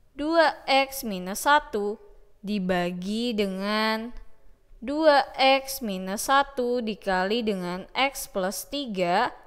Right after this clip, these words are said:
sama dengan tiga X kuadrat dibagi dengan dua X kuadrat ditambah lima X dikurang tiga. Pefaktorannya adalah dua X minus satu dikali dengan X plus tiga.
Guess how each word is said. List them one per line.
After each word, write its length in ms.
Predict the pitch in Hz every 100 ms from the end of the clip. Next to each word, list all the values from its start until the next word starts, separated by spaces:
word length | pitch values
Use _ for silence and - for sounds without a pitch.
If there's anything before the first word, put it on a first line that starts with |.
| - _ _
sama 480 | - 294 330 330 311
dengan 560 | 262 226 233 240 247
tiga 640 | - 190 165 185 196 240 -
X 320 | - 185 - -
kuadrat 560 | 175 170 165 202 277 - - - _ -
dibagi 640 | 226 226 220 269 269 302
dengan 400 | 233 190 170 214 277 - - - -
dua 240 | 196 196 185
X 160 | 185
kuadrat 480 | - 185 180 220 339
ditambah 480 | 262 208 190 180 180
lima 320 | 175 180 170 -
X 240 | 262 -
dikurang 400 | 214 180 175 170
tiga. 480 | 196 311 233 180 214
Pefaktorannya 1040 | - 226 208 - 202 196 202 226 320 311 220
adalah 400 | 165 185 277 - - _ _ _
dua 400 | 185 185 175 -
X 320 | - 294 - 226
minus 320 | 175 180 -
satu 480 | 320 330 254 254 - _ _ -
dikali 480 | 190 - 170 196 208
dengan 240 | 180 170 -
X 320 | 233 233 -
plus 320 | - 180 196
tiga. 400 | - 196 185 175